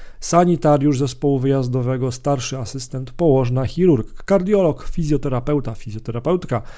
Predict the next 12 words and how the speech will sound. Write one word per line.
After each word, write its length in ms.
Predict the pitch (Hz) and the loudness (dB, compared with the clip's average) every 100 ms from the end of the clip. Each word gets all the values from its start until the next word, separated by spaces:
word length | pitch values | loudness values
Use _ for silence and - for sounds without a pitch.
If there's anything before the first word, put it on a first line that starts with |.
| - - - - | -16 -18 -18 -4
instruktor 540 | 196 180 190 165 143 117 | -2 -2 -2 0 0 0
fitness, 560 | 220 220 135 123 - | -2 -2 0 0 0
medycy, 640 | 185 233 156 151 - 147 143 - 165 | 4 4 4 2 0 0 0 -6 -4
e, 340 | 156 151 156 | -2 -2 0
ratownik 560 | 170 185 208 180 185 - | 2 4 4 4 0 0
medyczny, 500 | 180 147 131 - 127 | 0 0 -2 -4 -2
ratownik 640 | 151 180 170 160 160 - - - - - - | -2 0 0 0 -2 -6 -20 -20 -20 -16 -2
medyczny 460 | 143 139 151 160 | 0 0 -2 -4
kierowca, 680 | 151 170 170 131 - - - - - | 0 2 4 2 0 -2 -2 -2 -4
lekarz, 500 | 143 151 175 143 - | 0 0 0 0 -2
lekarz 260 | 139 131 113 | -4 -4 -2
dentysta, 540 | 123 135 156 - | -4 -2 -4 -2